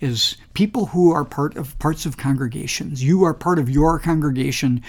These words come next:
no matter where that is, whether it's Saint John's or another church. You are part of your congregation, and your role, partly in that place, is to be a worker for unity, for oneness.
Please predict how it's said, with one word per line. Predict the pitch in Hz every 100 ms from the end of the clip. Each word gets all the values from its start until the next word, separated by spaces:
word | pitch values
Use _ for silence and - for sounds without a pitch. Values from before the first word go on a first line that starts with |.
| - -
no |
matter | 147 143
where | 139 160 165
that | 165
is, | 214 135
whether | 127 117
it's | 135
Saint | - 160 143
John's | 151 170 180
or | 165
another | 151 165 208
church. | 175 - 143 - - - - - - - -
You | 151
are | 135
part | - 170
of | 139
your | 135 139
congregation, | 135 143 131 120 127 127 - 127
and | 123
your | 127 147 147
role, | 131 143 143 135 120 -
partly | - 294 220 143 -
in | 131
that | 127 131 -
place, | - 135 - - - - -
is | 156 131 -
to | 135
be | 104 143 156 165
a |
worker | 127 117 147 147 147
for | - - 123 127 127
unity, | 156 117 123 127 123 - - -
for | - 156
oneness. | 151 - - - - - - -